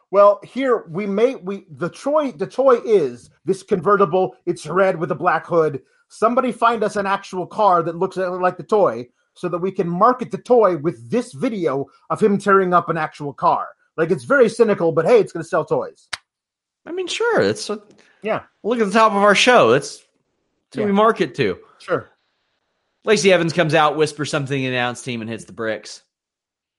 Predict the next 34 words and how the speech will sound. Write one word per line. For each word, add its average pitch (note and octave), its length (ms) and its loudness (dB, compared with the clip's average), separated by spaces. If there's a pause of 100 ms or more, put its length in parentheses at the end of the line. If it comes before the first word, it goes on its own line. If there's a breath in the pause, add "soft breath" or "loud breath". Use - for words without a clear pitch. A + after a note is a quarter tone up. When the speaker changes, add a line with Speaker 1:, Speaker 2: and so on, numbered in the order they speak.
(180)
Speaker 2:
Elias D#3 360 0
gets D3 160 -8
a - 20 -6
great C#3+ 400 -2
reaction C#3+ 500 0
because C3 220 -6
they're C3+ 180 -2
in C3 140 -2
hi-, B2+ 140 -6
in C3 240 -4
their A#2 140 -2
hometown, B2+ 580 -4
or B2+ 120 2
in C#3+ 120 2
his C#3+ 180 0
hometown. A#2+ 720 0 (800 soft breath)
I D#3 180 6
love G#2 520 0
the G#2+ 260 -6
Antonio G2+ 500 -10
Brown G2+ 400 -4
reference. G2+ 720 -10
Speaker 1:
Sure. C#3+ 420 -6 (140)
Speaker 2:
It D#3+ 140 2
was D#3 220 -2
so G3+ 200 2
topical. G#2 800 -2
It D3+ 120 -2
was B2+ 260 -6
so E3+ 200 2
perfect C3 560 -4
to A#2 60 -10
be A2+ 240 -4
there. G#2 480 -2